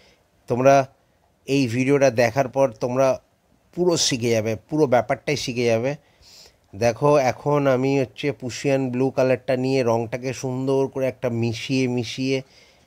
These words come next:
একটা সুন্দর ব্যাকগ্রাউন্ড ক্রিয়েট করেছি, কালারফুল, মানে মনোটোনাস ব্যাপারটাই হচ্ছে চেঞ্জ হয়ে গেছে এখন। পুরো ভিডিওটাতে একটা জিনিস তোমরা নোটিস করেছো যে আমার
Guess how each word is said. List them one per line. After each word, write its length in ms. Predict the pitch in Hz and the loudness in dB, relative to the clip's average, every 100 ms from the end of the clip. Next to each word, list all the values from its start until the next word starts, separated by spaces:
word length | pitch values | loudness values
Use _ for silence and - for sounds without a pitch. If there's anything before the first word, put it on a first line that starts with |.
| - | -6
একটা 180 | 127 127 | -2 -2
সুন্দর 580 | - 139 139 143 147 131 | 0 0 2 4 4 2
ব্যাকগ্রাউন্ড 680 | 107 113 104 135 139 139 113 - | 0 -2 0 2 2 0 -6 -10
ক্রিয়েট 280 | 127 117 | -6 -6
করেছি, 500 | - 117 110 113 110 87 - | -8 -10 -10 -10 -12 -12 -4
কালারফুল, 720 | 131 131 131 113 110 101 95 _ _ _ - | 2 2 2 -2 -10 -8 -10 _ _ _ -6
মানে 160 | 131 127 | 0 2
মনোটোনাস 680 | 117 120 135 123 135 143 131 - - - - _ _ _ _ _ 107 | 2 2 2 0 0 0 0 -4 -10 -12 -18 _ _ _ _ _ -4
ব্যাপারটাই 540 | 113 139 135 - 135 | -4 -2 -4 -2 0
হচ্ছে 260 | 127 - 123 | -2 -6 -10
চেঞ্জ 340 | - 120 113 | -4 -2 0
হয়ে 160 | 120 117 | 2 2
গেছে 220 | 117 113 | 0 -2
এখন। 360 | 110 104 127 143 _ _ _ _ _ _ | -4 -4 -8 -10 _ _ _ _ _ _
পুরো 400 | - 131 139 143 - _ - | -2 2 4 2 -2 _ -10
ভিডিওটাতে 800 | 113 117 127 139 135 131 143 143 - _ _ _ _ _ _ _ _ _ _ _ _ _ _ _ - | -6 -2 0 2 0 0 -2 -4 -6 _ _ _ _ _ _ _ _ _ _ _ _ _ _ _ -6
একটা 280 | 120 - 139 | -4 -2 -2
জিনিস 360 | 127 135 135 - | 0 0 0 -2
তোমরা 240 | 131 131 | 0 2
নোটিস 380 | 120 117 135 - | 2 -2 -4 -6
করেছো 440 | 139 131 120 135 | -4 -4 -2 -4
যে 180 | 120 131 | 0 2
আমার 380 | 120 117 127 | 2 4 4